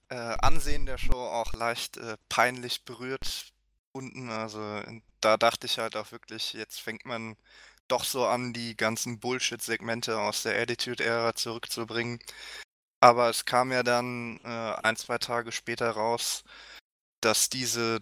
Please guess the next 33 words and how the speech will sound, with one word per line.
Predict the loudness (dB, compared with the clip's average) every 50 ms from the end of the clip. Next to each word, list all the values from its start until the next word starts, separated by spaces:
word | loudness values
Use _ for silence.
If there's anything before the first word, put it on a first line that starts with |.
| 0
doch | 0 0 0 0 -2 -4
sehr | -2 2 4 4 4 4
gezielte | 2 0 -4 -4 -4 -4 -4 -4 -4 -4 -4 0
Beerdigung | 2 4 4 4 4 2 0 -2 -6 -8 -10 -10 -12
von | -12 -10 -10 -8 -8 -6
Mike | -4 -2 -2 -2 -2
Kanellis | -4 -6 -6 -6 -6 -6 -6 -6 -6 -6 -6
ja, | -6 -4 -4 -2 -2 -4 -4 -4 -6 -6 -8 -8
äh, | -12 _ _ -6
durchaus | -2 0 0 0 0 -2 -4 -8 -8 -10 -10 -8
einen | -6 -6 -6 -6 -10 -14 -16
Hintergrund | -14 -14 -12 -8 -6 -6 -6 -6 -8 -10 -10 -10 -8 -8
hat, | -8 -8 -6 -6 -6 -6 -8 _ -20 -20 -20 -20 -20 -20 -20 _ _ _ _ 0
weil | 2 4 4 2 2 -2
ja, | -4 -2 0 0 0 0 0 0 0 -2 -4 -4 -6 -6 -6 -6
äh, | -8
die | -10 -10 -4
beiden | 0 0 2 2 0 -2 -4 -8
zuletzt | -10 -10 -8 -6 -6 -6 -6 -8 -10
ihre | -10 -8 -8 -8 -10
Verträge | -10 -10 -10 -8 -6 -4 -4 -4 -4 -4
verlängert | -4 -4 -2 -2 0 0 0 0 0 0
haben | 0 0 0 -2 -4 -10 -12 -12 -8
und | -6 -6 -4 -4 -4 -4 -4 -4 -4
mittlerweile | -6 -6 -4 -2 0 2 2 2 2 2 0
ist | -2 -4 -6 -6
es | -6 -6
ja | -4 -6 -6
so, | -6 -6 -6 -6 -4 -4
dass, | -4 -4 -4 -4 -6 -8
äh, | -8 -8 -8 -8 -8
wohl | -8 -8 -8 -6 -2
jeder, | 0 2 2 4 4 4 4 2 0